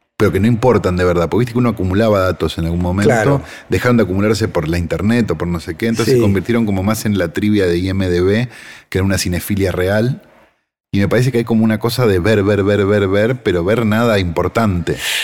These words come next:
Speaker 2: ¿No crees que tiene que ver con el tema del acceso? Que la cinefilia tenía como un sis-, tenía como algo interesante cuando había algo que no podías acceder.
Speaker 1: Total, sí, total.
Speaker 2: Que es, y ahora que es como, internet es como, es como, es, es como el Aleph Borgiano, digamos,
Speaker 1: Bueno, pero
Speaker 2: ¿no?
Speaker 1: es una pregunta que nos hicimos mucho con, con, con alguna gente de, de estas,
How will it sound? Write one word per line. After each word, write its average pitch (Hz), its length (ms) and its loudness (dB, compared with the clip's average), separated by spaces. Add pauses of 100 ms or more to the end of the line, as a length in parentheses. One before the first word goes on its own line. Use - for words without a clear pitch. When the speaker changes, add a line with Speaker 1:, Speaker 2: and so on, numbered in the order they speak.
(160)
Speaker 2:
¿No 285 120 2
crees 311 180 2
que 220 120 0
tiene 170 220 2
que 127 80 4
ver 151 100 6
con 147 140 4
el 110 80 0
tema 131 160 2
del 107 100 4
acceso? 117 680 0
Que 123 80 0
la 113 100 2
cinefilia 156 480 2
tenía 131 260 4
como 120 200 0
un 127 100 4
sis-, - 340 -2
tenía 160 380 4
como 127 240 2
algo 147 140 6
interesante 131 500 0
cuando 113 240 2
había 135 220 4
algo 143 180 6
que 110 140 0
no 131 100 4
podías 117 320 2
acceder. 117 520 0
Speaker 1:
Total, 104 380 0
sí, 107 220 -4
total. 92 320 -2
Speaker 2:
Que - 80 0
es, 113 160 -2
y 131 120 2
ahora 175 380 4
que 135 140 2
es 117 80 -4
como, 113 380 -2
internet 120 480 2
es 143 80 0
como, 87 640 -6
es 95 100 -8
como, 85 560 -4
es, - 260 -2
es 139 120 0
como 147 160 2
el 151 60 6
Aleph 156 200 6
Borgiano, 110 580 2
digamos, 87 100 2
Speaker 1:
Bueno, 139 220 4
pero 113 140 0
Speaker 2:
¿no? 190 60 0
Speaker 1:
es 196 40 -4
una 165 160 0
pregunta 135 380 0
que 117 80 0
nos 107 140 2
hicimos 117 320 0
mucho 110 360 0
con, 90 220 -2
con, 80 300 -8
con 87 140 -6
alguna 95 260 -2
gente 92 340 -4
de, 85 240 -2
de 82 160 -4
estas, 98 460 -8